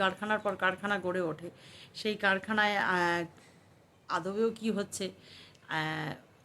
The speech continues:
এবার তার আবার একটা বর্জ্য তৈরি হচ্ছে, সেটা আবার একটা পরিবেশকে দূষণ করছে। এই সমস্তগুলো, এগুলো আমাদের সম্ভব নয়। এগুলো একটু সরকারের দিকে মানে যদি বলতে চাই যে সরকারেরই নজর দেওয়া উচিত, কারণ জমির পর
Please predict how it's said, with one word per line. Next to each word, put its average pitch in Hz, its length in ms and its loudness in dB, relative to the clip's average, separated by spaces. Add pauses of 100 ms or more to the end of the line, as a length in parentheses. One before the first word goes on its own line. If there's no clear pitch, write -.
(120)
এবার 233 180 2 (100)
তার 214 220 8
আবার 226 220 4
একটা 226 140 0 (120)
বর্জ্য 202 400 2
তৈরি 208 220 2
হচ্ছে, 190 440 -8 (520)
সেটা 226 340 4
আবার 220 180 4
একটা 214 280 4 (280)
পরিবেশকে 214 460 0
দূষণ 208 400 -2
করছে। 196 300 -6 (560)
এই 285 200 2
সমস্তগুলো, 330 640 2
এগুলো 277 280 2 (180)
আমাদের 247 320 2 (180)
সম্ভব 247 300 0 (100)
নয়। 214 180 -2
এগুলো 226 280 0 (440)
একটু 254 440 -2 (100)
সরকারের 226 500 2
দিকে 220 220 -6
মানে 202 260 -2 (1080)
যদি 226 180 2
বলতে 233 400 0
চাই 214 180 2
যে 208 60 -6 (120)
সরকারেরই 220 520 0 (100)
নজর 170 200 -2 (100)
দেওয়া 175 140 -2 (100)
উচিত, 156 200 -10 (520)
কারণ 185 280 -2
জমির 202 300 -2
পর 208 100 2